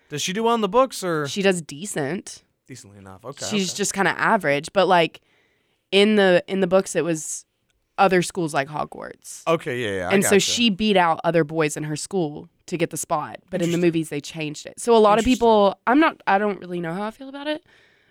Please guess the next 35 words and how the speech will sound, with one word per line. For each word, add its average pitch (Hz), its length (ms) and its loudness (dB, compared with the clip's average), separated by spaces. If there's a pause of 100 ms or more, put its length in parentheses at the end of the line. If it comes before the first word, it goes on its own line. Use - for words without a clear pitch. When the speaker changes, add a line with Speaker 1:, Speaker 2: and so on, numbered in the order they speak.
Speaker 2:
but 190 100 0
a 185 60 6
lot 180 180 4
of 185 80 -2
people 185 280 -4
don't 156 380 -2
like - 280 -16
that. - 340 -16
Speaker 1:
That's 330 160 -6
interesting. 156 440 -8
I, 392 100 0 (800)
I 339 80 0
can 415 100 2
see 151 180 -2
that. 120 280 0
I 185 80 0
Speaker 2:
Yeah. 190 240 2
Speaker 1:
mean, 170 160 -6 (520)
yeah, 156 320 2
it, 180 200 0
it 196 180 2
is, 214 220 2
it 202 140 4
is 185 180 0
very 170 240 2
much 156 180 0
definitely 151 300 -2
the 135 80 -10
pigeonhole 143 540 -4
thing, 147 420 -8 (160)
Speaker 2:
Mm-hmm. 180 120 -4
Speaker 1:
obviously. 147 600 -2
Speaker 2:
Yeah. 151 440 0
Speaker 1:
Uh, 113 100 -12 (600)
that, 113 240 -6